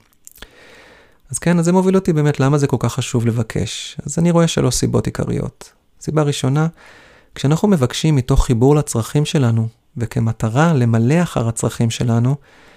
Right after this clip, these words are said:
אנחנו תורמים לחיים יותר נפלאים עבורנו ועבור האנשים שסובבים אותנו. כאשר אנחנו חיים בידיעה שיש צרכים שאינם נענים, ואנחנו לא פועלים או מבקשים לענות עליהם,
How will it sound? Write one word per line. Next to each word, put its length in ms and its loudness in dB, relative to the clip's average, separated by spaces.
אנחנו 260 0
תורמים 340 2
לחיים 320 2
יותר 220 2
נפלאים 340 2
עבורנו 480 2
ועבור 380 2
האנשים 380 0
שסובבים 640 -2
אותנו. 400 -4
כאשר 260 -2
אנחנו 200 0
חיים 320 0
בידיעה 720 0
שיש 380 -4
צרכים 600 0
שאינם 480 0
נענים, 460 2
ואנחנו 380 -2
לא 240 4
פועלים 400 2
או 60 2
מבקשים 480 -2
לענות 320 -2
עליהם, 440 0